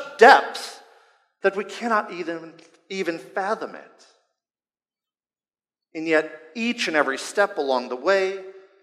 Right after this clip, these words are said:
we're reminded of that love. That God never let us go, that God never said we were unworthy, that God never said we couldn't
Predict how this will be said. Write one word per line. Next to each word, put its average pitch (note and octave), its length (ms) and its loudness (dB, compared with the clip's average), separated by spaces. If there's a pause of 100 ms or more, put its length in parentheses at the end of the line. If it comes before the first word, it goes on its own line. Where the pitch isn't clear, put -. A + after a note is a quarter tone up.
(580)
we're D3 180 2
reminded D#3 580 2
of B2+ 300 2
that G#2+ 280 0
love. F2 240 -8 (1800)
That D3 160 0
God D3+ 260 8
never E3+ 560 6 (1300)
let B2+ 160 2
us - 160 -6
go, A2 320 -2
that F#2+ 180 -12
God C3+ 200 4
never F3 340 4
said E3 340 0
we C#3 100 -6
were C3 220 -2
unworthy, E3 760 2 (320)
that C3+ 100 -8
God C3 220 0
never F#3+ 280 4
said D3 400 0 (1800)
we B2+ 100 -16
couldn't C3+ 520 -12